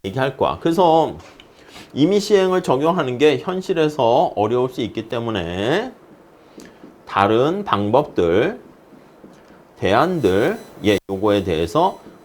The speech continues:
우리가 살펴보려고 합니다. 자, 거기 보니까 세, 세 번째 줄 볼게요. 티에이엔에프 프로그램의 사례를 계속 사용할 건데 중요한 거는 임의 시행보다 일관성 있는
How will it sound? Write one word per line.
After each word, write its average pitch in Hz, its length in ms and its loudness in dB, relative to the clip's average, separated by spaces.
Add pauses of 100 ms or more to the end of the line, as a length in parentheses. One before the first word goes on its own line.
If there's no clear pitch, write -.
(120)
우리가 131 400 -2
살펴보려고 104 680 -2
합니다. 101 460 -4 (1500)
자, 185 140 6
거기 233 280 4
보니까 185 720 4
세, - 300 -6
세 - 140 -2
번째 269 260 0
줄 185 180 0
볼게요. 107 600 0
티에이엔에프 175 880 0
프로그램의 151 520 0
사례를 139 380 -4
계속 143 380 -6
사용할 170 400 -4
건데 117 320 -2
중요한 135 420 -2
거는 120 380 0
임의 156 240 0
시행보다 147 460 0
일관성 165 680 0
있는 160 540 2